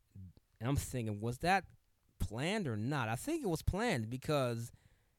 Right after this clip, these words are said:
right away, right away,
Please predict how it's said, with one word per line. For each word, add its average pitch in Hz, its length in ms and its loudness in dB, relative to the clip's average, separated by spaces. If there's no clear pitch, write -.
right 170 320 8
away, 214 560 8
right 156 380 8
away, 151 560 6